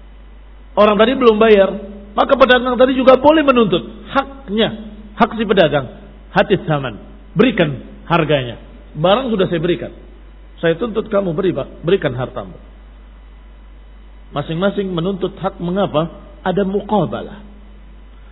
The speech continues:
Tetapi hak kepada Allah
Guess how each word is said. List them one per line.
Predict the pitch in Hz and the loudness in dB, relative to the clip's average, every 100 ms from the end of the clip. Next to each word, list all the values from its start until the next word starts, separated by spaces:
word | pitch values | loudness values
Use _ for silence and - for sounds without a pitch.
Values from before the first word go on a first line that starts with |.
| - - - - - | -20 -20 -20 -20 -2
Tetapi | 185 175 220 247 233 226 220 | 4 6 8 6 6 4 2
hak | - - 254 233 - - - | 2 2 2 2 -10 -18 0
kepada | 226 220 214 208 | 4 6 6 4
Allah | 208 208 226 | 4 6 4